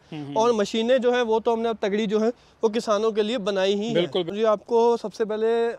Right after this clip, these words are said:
Speaker 2: हम जो है इसकी कीमत के बारे में बताते हैं
Speaker 1: जी।
Speaker 2: और एक जो ऑफर मिलने वाला है वो मैं आपको लास्ट में बताऊंगा।
Speaker 1: ठीक है सर।
Speaker 2: तो सबसे पहले जो शुरू करते हैं, हमारा ये एसपी ग्यारह सौ
Speaker 1: जी,
Speaker 2: मॉडल
Speaker 1: जी,
Speaker 2: से,
Speaker 1: जी, बिल्कुल।
Speaker 2: जिसमें दो लीटर का गियर बक्सा है, तीन फुट की रोटरी है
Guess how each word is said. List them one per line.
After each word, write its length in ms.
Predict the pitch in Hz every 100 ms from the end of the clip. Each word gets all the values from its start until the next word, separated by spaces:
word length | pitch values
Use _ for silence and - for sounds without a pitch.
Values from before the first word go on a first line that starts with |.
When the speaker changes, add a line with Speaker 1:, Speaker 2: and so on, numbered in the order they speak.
| 196
Speaker 2:
हम 480 | 202 202 175 196 214
जो 140 | 214
है 80 | 220
इसकी 220 | 208 240
कीमत 500 | 226 _ 202 202 220
के 140 | 214 214
बारे 200 | 208 202
में 160 | 214
बताते 360 | 190 185 180 214
हैं 120 | 240 -
Speaker 1:
जी। 220 | 147 143
Speaker 2:
और 180 | 185 240
एक 180 | 226 233 -
जो 140 | 262 -
ऑफर 340 | 196 - 240
मिलने 280 | 247 233 233
वाला 220 | 226 220
है 60 | 262
वो 120 | 262
मैं 120 | 269
आपको 200 | 247 -
लास्ट 340 | 277 214 208 220
में 100 | 196
बताऊंगा। 360 | 175 156 156
Speaker 1:
ठीक 220 | 143 175 185
है 80 |
सर। 280 | 139 135 123 -
Speaker 2:
तो 220 | 240 247
सबसे 300 | 240 208 277
पहले 120 | 269
जो 140 | 269 269
शुरू 220 | 240 247
करते 280 | 233 - 262
हैं, 60 |
हमारा 260 | 247 220 240
ये 160 | 254 202
एसपी 260 | 196 240
ग्यारह 340 | 202 196 190 208
सौ 140 | 233
Speaker 1:
जी, 60 | 220
Speaker 2:
मॉडल 220 | 214 214
Speaker 1:
जी, 100 | 220
Speaker 2:
से, 80 | 247
Speaker 1:
जी, 180 | - 135
बिल्कुल। 200 | 135 208
Speaker 2:
जिसमें 280 | 247 247
दो 180 | 196 190
लीटर 280 | 214 220 214
का 140 | 226
गियर 220 | 208 214 214
बक्सा 280 | 214 -
है, 160 | 220 220 - _ -
तीन 200 | 233 240
फुट 180 | 233 240
की 120 | 247
रोटरी 380 | 226 202 214 220
है 180 | 220